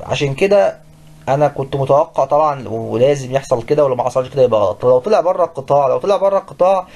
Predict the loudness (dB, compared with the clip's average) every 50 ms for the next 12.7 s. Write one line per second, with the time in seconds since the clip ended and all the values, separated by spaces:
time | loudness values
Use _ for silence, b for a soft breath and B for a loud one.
0 | B B B B B 0 0 0 0 0 -4 -6 -6 -6 -4 -8 -8 -4 -2 0
1 | 0 0 0 0 0 0 2 2 2 2 0 -2 -6 -4 -2 -2 0 0 -2 -2
2 | -2 -2 -2 0 0 0 0 0 -2 -4 -6 -2 0 0 0 0 -2 -2 -4 -4
3 | -4 -4 -4 -4 -4 -6 -10 -16 -8 -2 0 0 0 -2 -8 -18 B B B B
4 | B B B B -2 -2 0 -2 0 0 2 0 0 -2 0 -2 -2 -2 -2 -6
5 | -10 -10 -8 -8 -4 0 0 0 0 -2 -6 -8 -6 -2 0 0 2 2 0 0
6 | -2 -4 -2 -2 -2 -2 -2 -4 -2 -2 -2 0 0 -2 -4 -4 -6 -8 -8 -6
7 | -4 -4 -4 -4 -8 -10 -10 -10 -10 -14 -18 -6 -4 -4 -4 -4 -8 -14 -20 -20
8 | B B B B B B -6 -6 -4 0 0 0 0 -2 -4 -4 -2 0 2 0
9 | 0 -2 -6 -10 -10 -8 -6 -6 -6 -6 -4 -4 -6 -2 0 0 0 0 -2 -6
10 | -8 -8 -6 -2 -2 0 2 0 0 0 -4 -12 -12 -4 -2 -2 -2 0 0 0
11 | -2 -2 -4 -6 -8 -8 -2 -2 -2 -2 0 -2 -4 -2 -2 -4 -4 -4 -6 -10
12 | -12 -12 -8 -6 -2 0 0 0 0 -2 -4 -4 -4